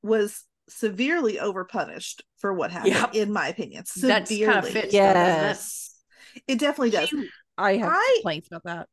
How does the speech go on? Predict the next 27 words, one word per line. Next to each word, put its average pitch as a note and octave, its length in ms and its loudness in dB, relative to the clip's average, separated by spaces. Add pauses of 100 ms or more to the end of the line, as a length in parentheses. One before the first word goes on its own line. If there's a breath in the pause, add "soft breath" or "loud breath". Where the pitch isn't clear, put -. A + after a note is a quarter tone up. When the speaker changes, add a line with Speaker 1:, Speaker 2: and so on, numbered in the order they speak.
(120)
Speaker 1:
Look, A#3+ 260 2
I E4 140 2
am B3 160 -2
not F#3+ 200 -2
a F#3+ 40 -2
perfect G3+ 420 -6
parent, G3 380 -4
and A3 140 -2
I A3+ 160 0
don't B3+ 140 2
have A3 180 0
a G#3+ 40 -2
teenager E3 520 -12
yet. - 420 -8 (260)
I'm F#3+ 120 -14
getting - 200 -6
close, - 400 -8
but E3+ 120 -4
I F#3+ 80 0
don't F#3+ 100 -4
have F#3+ 240 -4
one F3+ 180 -8
yet, C3+ 380 -8
okay? F3 340 -2 (1400 loud breath)
But B3+ 200 2
in B3+ 140 2
that C#4 280 0